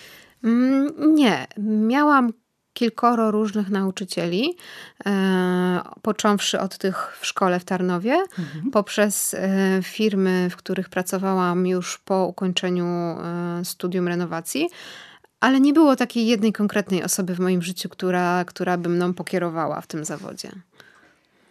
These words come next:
Speaker 2: Czy pamiętasz swój pierwszy samodzielnie odnowiony mebel?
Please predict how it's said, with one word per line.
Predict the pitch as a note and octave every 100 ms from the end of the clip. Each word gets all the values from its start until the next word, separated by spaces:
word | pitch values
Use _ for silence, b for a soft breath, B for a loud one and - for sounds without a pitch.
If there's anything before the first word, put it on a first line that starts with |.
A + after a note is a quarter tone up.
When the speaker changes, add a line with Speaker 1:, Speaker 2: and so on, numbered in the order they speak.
| b b _
Speaker 2:
Czy | A3
pamiętasz | G#3 A3 A3+ C#4+ D#4 D4
swój | - - G#3
pierwszy | - A3 G#3+ G#3+
samodzielnie | G3 F#3+ F3+ F3+ E3+ F3
odnowiony | D3 D#3+ D#3+ D#3 D3+
mebel? | D3 D3+ F3